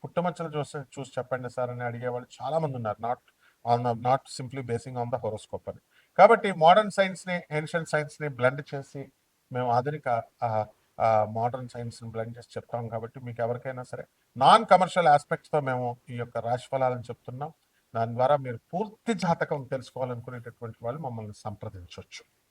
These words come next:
కుంభరాశి, ఈ కుంభరాశి వారికి అందరికీ కూడా కుంభాలు కుంభాలుగా ధనం వచ్చేయబోతోందండి.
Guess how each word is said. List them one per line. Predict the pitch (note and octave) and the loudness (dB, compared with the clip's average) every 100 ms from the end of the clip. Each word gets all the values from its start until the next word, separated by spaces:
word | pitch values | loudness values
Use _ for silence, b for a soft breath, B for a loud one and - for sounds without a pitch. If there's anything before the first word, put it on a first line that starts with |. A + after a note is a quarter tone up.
| _ _ _ - | _ _ _ -2
కుంభరాశి, | F#3+ A#3 C4 A3+ A3 - F#3+ G3+ _ _ _ _ F3+ | 8 12 12 12 12 0 -10 -12 _ _ _ _ -4
ఈ | G3+ | -4
కుంభరాశి | - F3+ G#3 A#3+ B3+ A#3+ A3+ | 2 2 10 12 12 12 12
వారికి | A#3 A3+ G#3 | 10 10 6
అందరికీ | G3+ G#3 G#3 | 4 -8 -6
కూడా | G#3 G3+ | -2 -2
కుంభాలు | - E3 F3+ G3+ A3+ A3+ | 0 0 8 12 12 12
కుంభాలుగా | G#3 F#3+ F#3 G3+ G3+ G3 F3+ C3 _ - | 2 4 12 12 12 12 12 12 _ 6
ధనం | C3+ E3 F3+ | 8 8 6
వచ్చేయబోతోందండి. | - D#3+ D3+ D3 - A#2+ G#2 F2+ | 0 -2 0 0 -2 -6 -12 -14